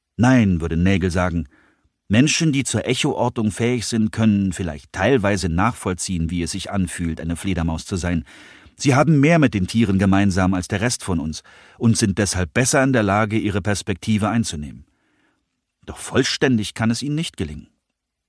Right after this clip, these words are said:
Kish weiß, wie es sich anfühlt, ein Mensch zu sein, der zu etwas fähig ist, was auch eine Fledermaus beherrscht.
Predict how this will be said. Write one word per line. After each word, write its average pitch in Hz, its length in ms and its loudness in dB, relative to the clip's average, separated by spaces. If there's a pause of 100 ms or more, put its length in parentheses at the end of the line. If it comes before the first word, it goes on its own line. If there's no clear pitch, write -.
(160)
Kish - 280 2
weiß, 131 340 -2
wie 139 140 -2
es 139 120 -2
sich - 200 -8
anfühlt, 156 600 -2
ein 139 200 2
Mensch 143 360 2
zu - 160 -4
sein, 143 360 -2 (320)
der 131 100 4
zu - 120 -2
etwas 113 340 -2
fähig 131 400 2
ist, - 240 -6
was 147 160 -4
auch 127 220 -2
eine 156 220 -4
Fledermaus 90 580 0
beherrscht. - 500 -16